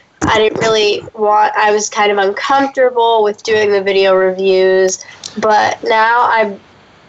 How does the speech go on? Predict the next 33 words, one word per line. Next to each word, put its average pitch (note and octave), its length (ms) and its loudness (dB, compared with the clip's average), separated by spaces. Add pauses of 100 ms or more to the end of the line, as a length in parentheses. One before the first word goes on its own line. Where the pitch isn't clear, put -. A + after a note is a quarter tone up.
(140)
been, G#3+ 340 0
I've A3 220 0
been G#3+ 160 -2
more G#3+ 120 0
like, G3 360 0
"Okay, A3 400 0
you G#3 80 0
know, G3+ 260 2
like, G3+ 220 0 (1040)
it's G3+ 240 -2
fine, A#3+ 360 0
like, A3+ 120 -2
I A3+ 80 0
need G#3+ 140 0
to G#3+ 80 -2
have G#3 200 0
more G3 140 -4
confidence C#4+ 560 -2
in G3+ 100 -2
myself," G3+ 480 -2
and G#3+ 80 -2
I G#3 80 0
feel A#3+ 200 -2
like A3 260 0 (260)
Kids A#3 200 -2
First G#3+ 320 -2
has G#3 220 0
really G3+ 300 4
helped G3 360 -2
me G3 400 2 (280)
build G3+ 400 -2 (540)
that G3 360 0
confidence. - 680 -4